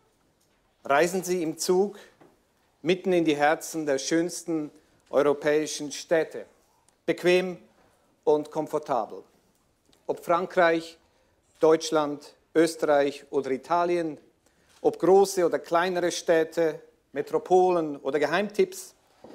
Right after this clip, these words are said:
von der Schweiz aus erreichen Sie Europa im Stundentakt.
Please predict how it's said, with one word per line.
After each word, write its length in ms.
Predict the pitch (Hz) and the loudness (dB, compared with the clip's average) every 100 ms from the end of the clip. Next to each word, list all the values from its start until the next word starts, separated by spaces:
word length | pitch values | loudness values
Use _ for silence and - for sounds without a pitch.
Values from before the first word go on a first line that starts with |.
| - _ _ | -20 _ _
von 120 | 160 | -2
der 80 | 170 | 0
Schweiz 360 | 165 175 208 - | 4 4 4 4
aus 280 | 190 196 190 | 4 4 2
erreichen 460 | 165 165 175 175 | 2 4 2 0
Sie 160 | 151 165 | 0 2
Europa 600 | 156 165 175 175 160 156 | 4 4 2 0 -4 -4
im 160 | 151 147 | -8 -8
Stundentakt. 800 | - - 165 - 131 104 - | -8 -4 -4 -4 -8 -8 -8